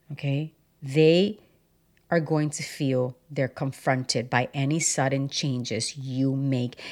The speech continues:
any sudden moves that are different than the ones you've taken before. And they will know when these are real. Because here's the thing, we've taken changes, we've making, we've made changes all our lives. Like, for example, myself, I've made changes all my life,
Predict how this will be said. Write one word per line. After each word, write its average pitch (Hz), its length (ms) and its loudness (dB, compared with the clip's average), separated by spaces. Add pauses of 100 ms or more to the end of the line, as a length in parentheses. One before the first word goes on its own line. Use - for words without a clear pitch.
(100)
any 165 280 2
sudden 151 460 0
moves 143 440 0
that 139 120 -2
are 131 140 0
different 135 440 -2
than 135 140 0
the 135 80 2
ones 123 280 -2
you've 123 200 -4
taken 127 440 -2
before. 120 720 0 (440)
And 147 220 2
they 143 160 6
will 156 220 6
know 143 200 4
when 127 240 0
these 123 220 -2
are 120 80 4
real. 113 540 -4 (760)
Because 190 360 2
here's 196 200 2
the 202 80 2
thing, 147 240 2
we've 151 180 0
taken 165 440 0 (360)
changes, 143 560 2
we've 143 120 0
making, 151 320 2 (140)
we've 160 160 0
made 156 220 2
changes 127 380 0
all - 160 -2
our - 80 0
lives. - 220 -4
Like, - 140 -2
for 147 120 2
example, 131 360 2
myself, - 480 -6 (840)
I've 151 180 2
made 156 180 0
changes 131 340 -2
all 127 120 0
my 65 120 -4
life, 57 440 -6